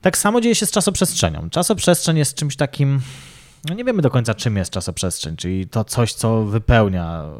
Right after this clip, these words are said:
wszystko dookoła. E, ale,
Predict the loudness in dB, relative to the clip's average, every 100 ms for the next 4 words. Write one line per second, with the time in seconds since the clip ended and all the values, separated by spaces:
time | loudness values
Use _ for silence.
0 | -16 -14 -10 -10 -8 -6 -6 -6 -6 -4
1 | -4 -2 -4 -6 -10 -20 -20 -20 _ 0
2 | 2 4 4 2 -2 -2 2 4 8 8